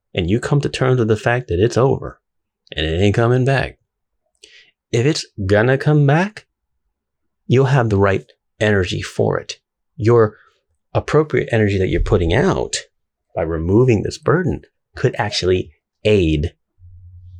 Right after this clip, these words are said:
in opening the possibility of this thing, this person, this relationship, this connection coming back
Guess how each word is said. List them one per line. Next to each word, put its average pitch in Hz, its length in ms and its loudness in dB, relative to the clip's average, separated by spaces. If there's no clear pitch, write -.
in 120 240 -2
opening 123 460 0
the 113 80 0
possibility 131 1040 -2
of 92 180 0
this 98 160 0
thing, 113 480 -4
this 98 220 -2
person, - 680 -6
this - 180 -4
relationship, 95 760 -2
this 87 140 -2
connection 101 680 -4
coming 95 380 -2
back - 440 -6